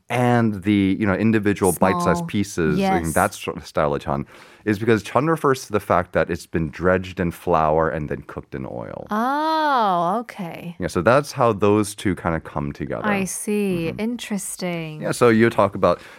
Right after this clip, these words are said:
Speaker 1: 전을 부치다 or 부침개를 부치다. And 부침개, that's a term that just means a thing that is fried.
Speaker 2: Yeah,
Speaker 1: Mm-hmm.
Speaker 2: sure. Okay. Well, there, I, I'm learning something. 부침개가 서울 term인지도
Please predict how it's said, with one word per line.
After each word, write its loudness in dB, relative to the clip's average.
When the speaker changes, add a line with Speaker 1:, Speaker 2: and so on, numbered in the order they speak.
Speaker 1:
전을 2
부치다 -8
or 4
부침개를 -4
부치다. -8
And 0
부침개, 0
that's 4
a -2
term 0
that 4
just -4
means 0
a 4
thing 4
that 4
is 0
fried. -4
Speaker 2:
Yeah, 0
Speaker 1:
Mm-hmm. -6
Speaker 2:
sure. 0
Okay. 0
Well, 0
there, -2
I, 2
I'm -4
learning 4
something. 0
부침개가 2
서울 4
term인지도 0